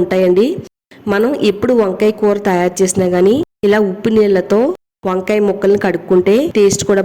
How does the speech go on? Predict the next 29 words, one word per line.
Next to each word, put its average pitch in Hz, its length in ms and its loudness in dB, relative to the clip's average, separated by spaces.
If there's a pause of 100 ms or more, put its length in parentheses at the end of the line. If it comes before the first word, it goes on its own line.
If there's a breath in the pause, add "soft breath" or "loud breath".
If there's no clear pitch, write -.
బాగుంటుందండి. 180 760 2 (420)
ఉప్పు 202 220 -2
నీళ్ళలో 196 400 2 (120)
కొద్దిసేపు 185 520 0 (100)
పక్కన 185 220 -4
పెట్టుకుందాము. 185 680 0 (600)
తర్వాత 190 360 -2 (520)
స్టవ్ 214 300 0
on 214 100 0 (100)
చేసి 196 260 0 (280)
స్టవ్ 190 300 -2
పైన 196 220 2 (100)
కడాయి 180 300 -2
పెట్టుకోవాలి. 180 580 -2 (460)
ఒక 196 100 -4 (100)
టేబుల్ 202 280 2
స్పూను 190 380 2 (640)
ఆ-, 190 80 -8 (140)
ఆయిల్ 190 300 0
వేసుకోవాలండి. 185 680 0 (520)
ఆయిల్ 240 220 0
బాగా 214 300 -2 (120)
హీట్ 202 260 0
అయిన 202 240 2
తర్వాత 175 360 -2 (540)
ఒక 214 100 -4 (100)
టేబుల్ 208 340 2
స్పూన్ 208 280 2
వరకు 196 280 0